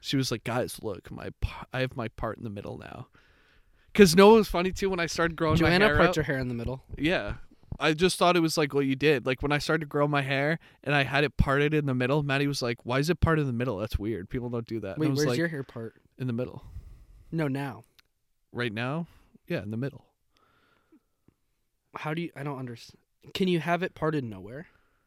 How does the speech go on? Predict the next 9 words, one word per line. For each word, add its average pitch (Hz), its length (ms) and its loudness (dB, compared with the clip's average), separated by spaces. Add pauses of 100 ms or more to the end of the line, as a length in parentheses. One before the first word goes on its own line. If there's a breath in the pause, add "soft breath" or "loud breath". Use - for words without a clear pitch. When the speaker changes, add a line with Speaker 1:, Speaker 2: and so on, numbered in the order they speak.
(1160)
Speaker 1:
What? 127 180 -10 (220)
Speaker 2:
So 139 140 -6
it 123 60 -6
just 113 180 -14
falls? 101 480 -14 (460)
Speaker 1:
I 131 60 -14
don't 117 320 -16 (100)
think 127 200 -14
so. 123 360 -12